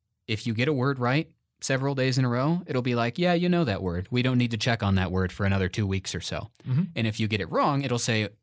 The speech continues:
Speaker 1: "We're gonna check that out tomorrow," until you start getting it right.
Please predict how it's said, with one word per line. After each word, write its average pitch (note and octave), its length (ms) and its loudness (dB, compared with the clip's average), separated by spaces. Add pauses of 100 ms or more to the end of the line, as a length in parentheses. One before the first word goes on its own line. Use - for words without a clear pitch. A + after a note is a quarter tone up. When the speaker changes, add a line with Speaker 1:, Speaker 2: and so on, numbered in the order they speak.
(120)
Speaker 1:
"We're C#3 120 0
gonna C3+ 120 2
check A#2+ 220 -2
that A2 160 0
out G#2 180 0
tomorrow," F2 460 -2 (200)
until A2 220 -2
you G2 80 -2
start F#2+ 260 -4
getting G2 180 -4
it F2 60 -4
right. F2+ 260 -4